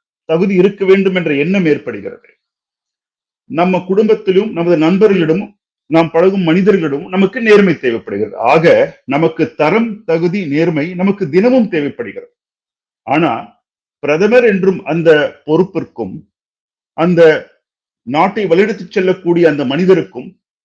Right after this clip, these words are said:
தரம், தகுதி, நேர்மை வேண்டும் என்று நம்ம நினைக்கிறோமா? அதை பத்தி யோசிக்கிறோமா, சிந்திக்கிறோமா, செயல்படுகிறோமா? மக்கள் யோசித்தார்கள், சிந்தித்தார்கள், செயல்பட்டார்கள். எப்போ? ரெண்டாயிரத்தி பதினாலுலயும், ரெண்டாயிரத்தி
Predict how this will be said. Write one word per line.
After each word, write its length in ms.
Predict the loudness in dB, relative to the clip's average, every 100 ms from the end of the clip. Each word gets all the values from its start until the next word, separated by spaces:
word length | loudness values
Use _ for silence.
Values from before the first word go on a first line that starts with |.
| _
தரம், 480 | -2 -2 -2 -8 _
தகுதி, 480 | -2 0 -2 -6 _
நேர்மை 460 | -2 0 0 -2 -6
வேண்டும் 360 | -2 -2 0 -2
என்று 140 | -2
நம்ம 220 | -2 -2
நினைக்கிறோமா? 400 | -4 -6 -8 -8 -12 _ _ _ _ -8
அதை 200 | -4 -2
பத்தி 280 | -4 -4
யோசிக்கிறோமா, 640 | -4 -4 -6 -6 -4 -4 -6 -6
சிந்திக்கிறோமா, 580 | -4 -2 -2 -2 -2 0
செயல்படுகிறோமா? 640 | 2 2 0 -6 -8 -16 -18 _ _ _ _ _ _
மக்கள் 440 | -8 -6 -4 -6 -4
யோசித்தார்கள், 840 | -2 -2 -4 -4 -2 -2 -2 -8 -12 _ _ _ _
சிந்தித்தார்கள், 920 | -8 -4 -2 -2 -2 -2 -2 -4 -6 -4
செயல்பட்டார்கள். 720 | 0 0 -2 -8 -6 -6 -8 -6
எப்போ? 500 | -6 -4 -2 0 0
ரெண்டாயிரத்தி 540 | -2 0 0 0 -8
பதினாலுலயும், 760 | -6 -4 -2 -2 -2 -4 -6 -8 _ _ -6
ரெண்டாயிரத்தி 400 | -2 -2 -4